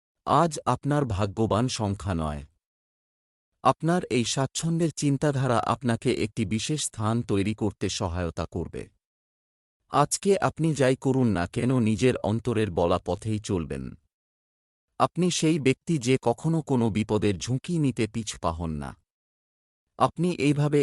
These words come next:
এগিয়ে যান, আপনি দেখতে পাবেন যে যারা আপনার নিন্দ করছিলেন,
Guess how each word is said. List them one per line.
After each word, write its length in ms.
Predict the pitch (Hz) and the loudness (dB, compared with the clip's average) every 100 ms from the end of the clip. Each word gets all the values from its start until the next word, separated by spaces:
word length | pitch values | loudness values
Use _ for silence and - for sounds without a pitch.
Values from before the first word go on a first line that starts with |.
| - | 2
এগিয়ে 360 | 113 98 127 | -2 0 0
যান, 220 | 110 98 101 | 2 0 0
আপনি 260 | 90 110 127 | -2 -2 -2
দেখতে 320 | 107 104 - 101 | 0 -2 -2 -2
পাবেন 360 | 104 82 85 127 131 - | 0 0 0 -2 -6 -6
যে 160 | 95 101 | -2 0
যারা 260 | 92 85 69 | 2 2 0
আপনার 360 | 92 - 131 | -2 0 0
নিন্দ 280 | 123 113 120 123 | 0 0 0 0
করছিলেন, 540 | 120 107 - 113 90 | -2 -4 -2 -2 -2